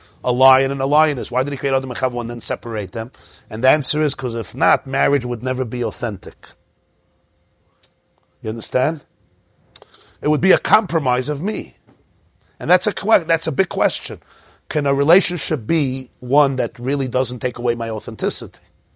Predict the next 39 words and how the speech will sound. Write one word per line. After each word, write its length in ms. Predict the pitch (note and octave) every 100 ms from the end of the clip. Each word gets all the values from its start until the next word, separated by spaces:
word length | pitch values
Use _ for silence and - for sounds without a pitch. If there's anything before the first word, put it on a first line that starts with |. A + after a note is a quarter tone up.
| _ _ _ _ _ _ _ _ _
If 220 | G#3 -
it's 140 | D3+
really 360 | C#3+ F#3+ G#3+ E3
bringing 420 | A2 C#3 D3 C#3+
me 140 | C#3 C3
back 340 | B2+ B2+ -
to 100 | -
me, 460 | A#2+ B2 A#2 A#2+ G#2 _ _ _ _ _ _ _
that's 200 | - F#2+
amazing. 480 | A#2 A#2+ G#3 F3 A2
But 100 | G#2+
if 160 | G#2 A#2
not, 260 | A#2 A#2+
not. 240 | E3+ F#3 -
So 140 | A#2+
Adam 200 | C#3+ D#3+
and 80 | C#3+
Chava 240 | - F3+
were 80 | D3
created 340 | - C3+ C3 C#3
as 160 | B2
one. 160 | D#3 G3
In 60 |
other 100 | D3+
words, 100 | C#3
you're 80 | C3
going 180 | C#3 D3
back 180 | - -
to 100 | C#3+
yourself. 540 | D3 - - - - _ _ _ _ -
Spiritually, 720 | - G3 C4 A#3+ G#3 E3 D#3
it 60 | C#3+
means 260 | C#3+ C#3+
you're 80 | C#3+
going 240 | C#3 D#3
back 180 | D3+ C#3+
to 120 | - C#3+
Ein 120 | D3
Sof, 580 | - A3 C3 - -